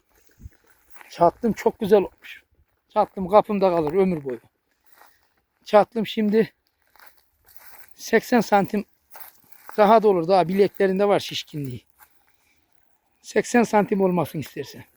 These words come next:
Ağır siklet olacağı belli. Çatlı. Küçük çatlı. Paşam. Gel bak. Ay aslanım benim. Babasının oğlu bu. Ha, bunlar bebe kardeşim, bunlar on iki aylık ya.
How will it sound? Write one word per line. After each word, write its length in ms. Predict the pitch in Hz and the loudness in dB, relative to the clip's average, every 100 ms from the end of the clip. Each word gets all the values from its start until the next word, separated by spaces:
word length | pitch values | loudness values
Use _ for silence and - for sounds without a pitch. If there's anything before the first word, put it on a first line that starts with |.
| _ _ _ _ _ _ _ _ _ _ _ _ _ - | _ _ _ _ _ _ _ _ _ _ _ _ _ 0
Ağır 220 | 208 185 | 2 2
siklet 380 | - 180 202 180 | -2 -6 -2 0
olacağı 400 | 175 165 202 196 | 0 2 2 4
belli. 240 | 185 135 | 0 -2
Çatlı. 400 | - 165 - 247 - - - _ _ _ | -4 -2 4 2 2 -18 -20 _ _ _
Küçük 320 | - - 214 | -18 -14 -14
çatlı. 300 | - 269 - 110 - _ _ _ _ _ _ _ _ _ _ _ _ _ - - - - _ _ - - - | -2 -2 -2 -20 -20 _ _ _ _ _ _ _ _ _ _ _ _ _ -20 -20 -20 -20 _ _ -20 -20 -20
Paşam. 340 | - 175 285 233 - _ _ _ _ _ _ - | -8 2 4 2 -2 _ _ _ _ _ _ 0
Gel 140 | 254 | 2
bak. 220 | 233 135 - - - _ _ _ _ - - - | 2 0 -12 -20 -20 _ _ _ _ -20 -20 -2
Ay 240 | - 254 185 | 2 4 2
aslanım 480 | 156 - 170 160 147 | -2 -6 -14 -14 -14
benim. 200 | 127 120 _ | -18 -20 _
Babasının 500 | - 165 151 202 208 | -8 -6 -6 -4 -4
oğlu 240 | 180 139 120 | -4 -6 -8
bu. 100 | 107 _ _ _ _ _ _ _ _ _ _ _ _ _ _ _ _ _ _ _ - | -16 _ _ _ _ _ _ _ _ _ _ _ _ _ _ _ _ _ _ _ -10
Ha, 220 | 185 160 | -6 -4
bunlar 340 | 170 214 170 123 | 0 0 0 0
bebe 240 | 175 180 | 0 0
kardeşim, 540 | - 156 208 - 160 | 0 -4 -2 -4 -6
bunlar 160 | 165 151 | -6 -4
on 180 | 147 185 | -2 -2
iki 200 | - 180 | -2 -4
aylık 300 | 151 110 - | -6 -8 -18
ya. 120 | 104 | -20